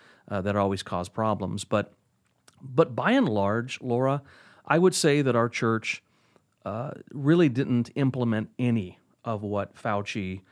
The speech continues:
or, or the government suggested that we implement. We just left that up to well, well-meaning adults.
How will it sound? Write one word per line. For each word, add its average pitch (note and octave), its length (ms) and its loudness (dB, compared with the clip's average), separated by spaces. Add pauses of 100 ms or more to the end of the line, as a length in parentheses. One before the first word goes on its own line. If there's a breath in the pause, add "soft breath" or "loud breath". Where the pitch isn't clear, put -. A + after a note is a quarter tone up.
(260 soft breath)
or, G2+ 380 -2
or G#2+ 160 -4
the G2+ 80 -6
government G2 460 -6 (100)
suggested G#2+ 600 -6
that F#2+ 100 -6
we G2 220 -6
implement. G2 480 -6
We A2+ 140 -4
just D#3+ 220 -2 (280)
left A#2 360 -4
that G#2 380 -4
up A2 220 -4
to G2+ 260 -4
well, A2+ 460 0 (180)
well-meaning A2 460 0
adults. F#2 400 -8